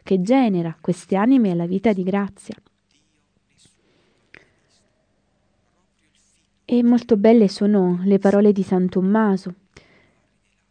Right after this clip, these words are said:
"Gli atti di virtù compiuti per voto sono migliori e più meritori, perché mediante il voto partecipano al culto, al culto divino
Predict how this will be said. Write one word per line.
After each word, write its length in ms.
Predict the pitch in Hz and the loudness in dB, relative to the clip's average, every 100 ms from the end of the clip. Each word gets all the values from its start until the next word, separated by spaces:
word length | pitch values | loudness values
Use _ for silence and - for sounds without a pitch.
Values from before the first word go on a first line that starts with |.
| _ _ _ _ | _ _ _ _
"Gli 140 | 233 | -2
atti 240 | 262 - 240 | -2 0 0
di 160 | 208 | 2
virtù 500 | 196 196 - 277 247 | 2 -2 -2 0 0
compiuti 460 | - 185 202 240 233 | 0 -2 -2 0 0
per 220 | 185 180 | 0 -4
voto 540 | 190 247 285 302 277 - _ | -2 0 0 -2 -4 -6 _
sono 320 | - - 240 226 | -16 -6 -2 0
migliori 540 | 214 208 240 311 302 | 0 0 2 2 0
e 40 | |
più 200 | 220 247 | -2 -2
meritori, 720 | 233 214 185 - 180 170 175 - _ _ | 0 -2 -4 -6 -6 -6 -8 -12 _ _
perché 260 | 190 - 190 | -6 -4 -2
mediante 500 | 185 202 233 233 185 | -2 -2 -2 -2 -4
il 100 | 180 | -4
voto 460 | 202 240 254 247 - - _ | -2 -2 -2 -6 -10 -20 _
partecipano 680 | 226 208 269 269 247 196 185 | -6 -4 -2 -2 -2 -2 -6
al 140 | 180 | -6
culto, 360 | - 233 - 190 185 | -4 -6 -4 -8 -6
al 180 | 180 - | -8 -4
culto 380 | 233 233 - 185 | -2 -2 -2 -4
divino 520 | 220 208 165 170 | -4 -4 -8 -10